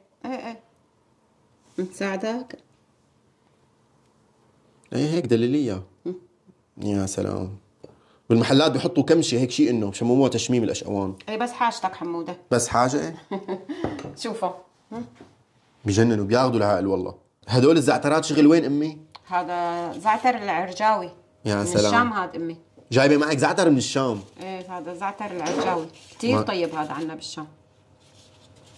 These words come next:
Speaker 2: ما شاء الله، بس ريحته قوية.
Speaker 1: ايه، كتير. هو الزعتر الأخضر هذا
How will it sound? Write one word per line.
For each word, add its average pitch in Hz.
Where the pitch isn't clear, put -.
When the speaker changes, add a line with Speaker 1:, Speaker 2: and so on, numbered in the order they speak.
Speaker 2:
ما 104
شاء 123
الله، 135
بس 113
ريحته 139
قوية. 120
Speaker 1:
ايه، -
كتير. -
هو 208
الزعتر 202
الأخضر 208
هذا 180